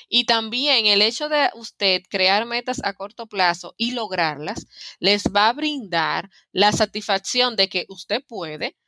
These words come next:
el hecho de que yo soy capaz y la motivación, entonces, para ir por más. Porque si usted fue capaz de lograr una,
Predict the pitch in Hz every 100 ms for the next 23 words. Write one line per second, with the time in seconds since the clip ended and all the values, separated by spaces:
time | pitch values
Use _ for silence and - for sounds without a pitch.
0 | _ - 190 196 214 233 214 202 185 180
1 | 180 277 349 359 320 - - - - _
2 | 226 226 220 220 220 214 214 208 202 233
3 | 285 311 - 185 190 - 175 170 175 180
4 | 254 294 - 165 - - - - - _
5 | _ - 185 190 185 185 190 190 226 240
6 | 247 254 226 220 240 269 226 208